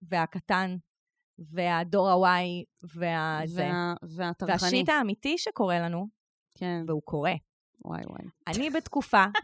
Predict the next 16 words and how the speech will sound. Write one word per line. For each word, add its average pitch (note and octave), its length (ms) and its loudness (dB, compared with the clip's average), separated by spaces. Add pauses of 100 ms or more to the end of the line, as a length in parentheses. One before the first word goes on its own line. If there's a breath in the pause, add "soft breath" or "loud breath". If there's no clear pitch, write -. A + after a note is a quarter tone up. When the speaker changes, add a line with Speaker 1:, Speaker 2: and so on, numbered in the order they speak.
(140)
Speaker 1:
<laughs> - 380 -10
לא F#3 80 -2
יודעת F#3+ 280 -2
מה F#3 100 0
איתך, D#3 460 -2 (440)
שיש A3 400 2
לי D4+ 160 0 (720)
real C4 360 4 (140)
shit A#3 420 -8
בחיים, E3 540 -4 (1120 loud breath)
ואני F3+ 920 0
גם G3 100 0
לא C#4 80 4
יכולה E4 240 6
לכתוב D4 440 4
לנו, A#3 320 2